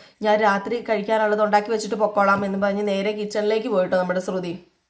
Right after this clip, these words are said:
അങ്ങനെ വിമല ഇങ്ങനെ തന്നെ വിചാരിക്കുകയാണ്, "എൻ്റെ ഈശ്വര, എനിക്ക് എന്തെങ്കിലും സംഭവിച്ചിട്ടുണ്ടെങ്കിൽ ഈ കുഞ്ഞിൻ്റെ കാര്യം എന്താവും അറിയില്ലല്ലോ" എന്നുള്ള രീതിയിൽ ഇങ്ങനെ മനസ്സിൽ ആലോചിച്ച് കരഞ്ഞിങ്ങനെ ഇരിക്കുകയാണ് കേട്ടോ. പിന്നെ കാണിക്കുന്ന സീൻ എന്ന് പറഞ്ഞാൽ നമ്മുടെ സുധീനെയാണ് കേട്ടോ.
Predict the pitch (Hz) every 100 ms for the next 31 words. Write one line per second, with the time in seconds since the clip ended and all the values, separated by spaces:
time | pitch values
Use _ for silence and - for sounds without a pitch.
0 | _ _ _ - - 214 226 240 233 226
1 | 254 233 240 247 226 214 240 240 226 220
2 | 214 247 220 208 - _ - 233 214 208
3 | 208 233 240 220 208 208 262 220 226 240
4 | 247 208 202 240 262 254 226 226 240 220
5 | 233 208 233 269 247 214 240 208 226 277
6 | 247 247 240 214 247 233 233 233 - 214
7 | 240 - 240 220 240 240 233 247 - -
8 | - - 262 269 254 226 240 254 277 240
9 | 220 247 226 233 214 185 214 180 170 -
10 | - - - 254 320 302 269 269 269 277
11 | 277 240 254 240 220 226 214 214 427 -
12 | - _ _ _ _ _ - 262 254 202
13 | 214 254 220 185 185